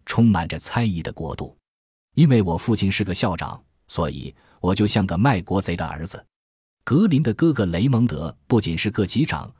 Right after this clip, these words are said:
而且还是学生会主席，毫无疑问，自然而然地充当了卖国贼的帮凶。格林觉得自己处于各种反抗力量的包围之中，要么背叛父亲和兄长，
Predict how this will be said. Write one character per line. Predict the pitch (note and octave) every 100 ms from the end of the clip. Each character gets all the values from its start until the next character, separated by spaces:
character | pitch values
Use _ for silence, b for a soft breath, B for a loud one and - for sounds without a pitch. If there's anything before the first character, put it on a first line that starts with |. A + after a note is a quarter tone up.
| _
而 | F2+
且 | F2+
还 | E2 F#2
是 | F#2+
学 | F2 - G2
生 | A#2
会 | G2
主 | E2+ C#2
席， | B1+ D2+ C#2 - _
毫 | - - F#2
无 | F3+ G3
疑 | F#2+ C#3
问， | - b b b
自 | - G3+ D3+
然 | A2+
而 | G#2
然 | D3+ -
地 | D#2+
充 | - B2+ A#2
当 | G2
了 | F#2+
卖 | G2 A#2+ E2
国 | F2
贼 | F2 E2+
的 | E2
帮 | F#2+
凶。 | F#2 F2+ F#2 _ _ _ _ _ _
格 | A#2 G#3
林 | C3+ C3+
觉 | A2+
得 | A2+
自 | A2 A#2+
己 | G2+ A2
处 | - E2+
于 | G#2+
各 | - A2
种 | F#2 A2
反 | - D2+ D#2
抗 | - A#2
力 | D3+ B2
量 | F2
的 | E2
包 | - A#2+
围 | G#2 D#2+
之 | F#2+
中， | F2 G2 B2 _ b b b
要 | - G2
么 | E2+
背 | - A2+ F#2+
叛 | F2 E2
父 | - A2+
亲 | F2 D#2
和 | D#2
兄 | - F2
长， | - -